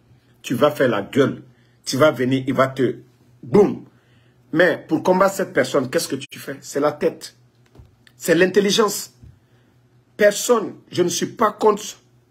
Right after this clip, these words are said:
ce qui s'est passé contre Kadhafi. C'est une agression, je l'ai dit. Mais quand tu es face à quelqu'un qui est plus fort que toi, <laughs> et tu dois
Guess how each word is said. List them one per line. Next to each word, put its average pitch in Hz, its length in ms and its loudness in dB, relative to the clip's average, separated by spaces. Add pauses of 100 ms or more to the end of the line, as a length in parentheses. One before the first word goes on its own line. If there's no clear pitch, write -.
(180)
ce - 140 0
qui 185 140 0
s'est 147 160 2
passé 156 260 0
contre 165 400 -2
Kadhafi. 165 460 0 (560)
C'est - 340 -2
une 208 220 0
agression, 175 600 -2 (240)
je 156 100 -2
l'ai 165 120 4
dit. 165 220 -12 (320)
Mais 202 160 0
quand 269 160 2
tu 214 140 -2
es - 60 2
face 240 300 -2
à 175 80 -4
quelqu'un 175 380 -4 (880)
qui 233 80 4
est 220 80 4
plus - 320 0
fort 233 240 2
que 175 80 0
toi, 226 400 2 (800)
<laughs> - 100 -6
et 220 80 6
tu 196 120 -6
dois 202 420 2